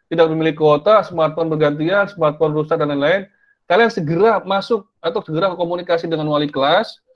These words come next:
segera komunikasi dengan madrasah. Ya.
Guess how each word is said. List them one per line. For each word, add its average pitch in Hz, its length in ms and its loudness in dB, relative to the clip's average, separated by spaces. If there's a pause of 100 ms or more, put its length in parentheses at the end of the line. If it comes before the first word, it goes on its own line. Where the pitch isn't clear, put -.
(220)
segera 156 400 -2
komunikasi 170 640 0
dengan 170 320 -2 (160)
madrasah. 170 720 -2 (480)
Ya. 139 240 -2